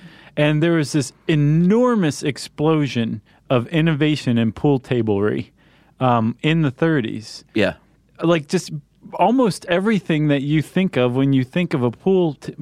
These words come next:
Speaker 1: a pool, um, pin-, we've been saying, I've been saying pool table.
Speaker 2: Just for the last, like, minute.
Speaker 1: Why didn't you correct me?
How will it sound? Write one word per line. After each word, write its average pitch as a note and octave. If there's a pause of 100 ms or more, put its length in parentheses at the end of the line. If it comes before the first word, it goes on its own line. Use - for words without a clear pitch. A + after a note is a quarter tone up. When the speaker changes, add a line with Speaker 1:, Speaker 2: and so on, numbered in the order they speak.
(100)
Speaker 1:
a D3
pool, F#3 (120)
um, A#2 (160)
pin-, F#3 (480)
we've A#3+
been A3
saying, B2+
I've G3+
been F#3+
saying A#2
pool A3+
table. A2+ (300)
Speaker 2:
Just -
for C3
the F#2+
last, F2+
like, F#2 (240)
minute. F2
Speaker 1:
Why F#3+
didn't D4
you C4+
correct B3+
me? A#2